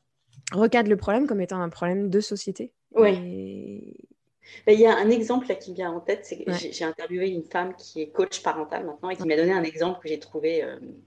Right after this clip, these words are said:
Speaker 2: juste génial, qui me dit, alors voilà, tu es, tu es chez toi, ton, ton mari est, est déjà parti au travail et ton, ton enfant a de la fièvre.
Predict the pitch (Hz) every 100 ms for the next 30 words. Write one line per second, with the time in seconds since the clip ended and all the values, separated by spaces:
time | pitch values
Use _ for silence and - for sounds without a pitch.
0 | _ - - 185 165 160 196 254 - -
1 | - - _ - 190 196 226 170 170 170
2 | 170 - 160 156 - - 151 - 156 -
3 | 180 185 - 165 - - 147 156 180 165
4 | 143 147 156 151 160 156 - - 156 -
5 | 151 - 165 160 160 156 - 160 156 156
6 | 170 - 196 185 151 147 - 170 220 -